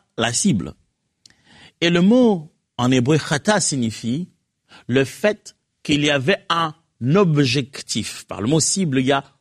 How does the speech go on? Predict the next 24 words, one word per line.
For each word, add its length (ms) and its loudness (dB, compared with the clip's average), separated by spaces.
objectif. 1040 -2
Le 200 4
but 460 2
pour 200 0
lequel 380 0
on 120 -2
est 120 -2
là, 160 -6
c'est 360 0
qu'il 260 0
fallait 380 -2
faire. 680 -4
Lorsqu'on 920 0
a 280 -2
raté 720 -2
et 40 2
on 100 0
l'a 160 2
pas 180 -2
touché 340 -2
ce 140 -6
qu'il 100 -10
fallait 220 -4
faire 360 -2